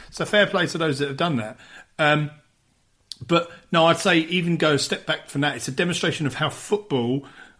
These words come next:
you get, after that noise has settled down, just quickly forgets and just focuses then on, on the, the sort of sporting realities. And the fact is that there's no doubt, and over the last twenty years in the Abramovich era,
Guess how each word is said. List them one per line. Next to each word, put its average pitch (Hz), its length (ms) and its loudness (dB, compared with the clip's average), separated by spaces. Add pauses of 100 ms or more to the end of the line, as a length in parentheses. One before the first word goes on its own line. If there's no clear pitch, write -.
(220)
you 165 140 -4
get, - 240 -2 (220)
after 185 300 2
that 170 160 2
noise 165 420 4
has 135 120 -2
settled 143 360 -4
down, 117 400 0
just - 160 -14
quickly 156 320 -2
forgets 135 540 -2
and 117 100 -8
just 117 160 -8
focuses 117 640 -4
then 117 180 -2
on, 113 400 -6
on 113 280 -4
the, 110 260 -10
the 120 80 -10
sort - 220 -10
of - 40 -10
sporting 120 520 -4
realities. 113 600 -8
And 123 120 -8
the 117 40 -8
fact 131 300 -6
is 110 280 -8
that 113 220 -14 (280)
there's 123 160 -8
no 123 160 -2
doubt, 120 200 -4
and 120 60 -6
over 135 160 0
the 120 80 -4
last 123 240 -2
twenty 117 220 -4
years 113 460 -6 (120)
in 127 100 -4
the 123 60 -2
Abramovich 117 480 -4
era, 117 380 -4